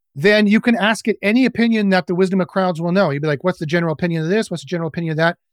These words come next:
And it will mathematically be correct as to what was in the corpus, and they have a large enough corpus size that they can pretty much talk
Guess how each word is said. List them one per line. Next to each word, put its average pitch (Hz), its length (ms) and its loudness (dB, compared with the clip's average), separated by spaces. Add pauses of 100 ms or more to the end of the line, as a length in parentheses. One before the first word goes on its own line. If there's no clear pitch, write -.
(200)
And 196 100 2
it 240 60 4
will 269 260 4
mathematically 240 720 0
be 226 140 0
correct - 500 -4
as 175 200 -2
to 190 260 0
what 170 320 0
was 175 200 -2
in 190 100 2
the 165 80 -2
corpus, 196 500 -4 (100)
and 156 120 -2
they 160 40 0
have 180 140 2
a 156 60 0
large 160 260 -2
enough 147 160 -6
corpus 165 320 -8
size 135 260 -6
that 135 120 -16
they 165 80 -6
can 175 160 -6
pretty 311 180 -8
much 202 180 -4
talk 175 260 -4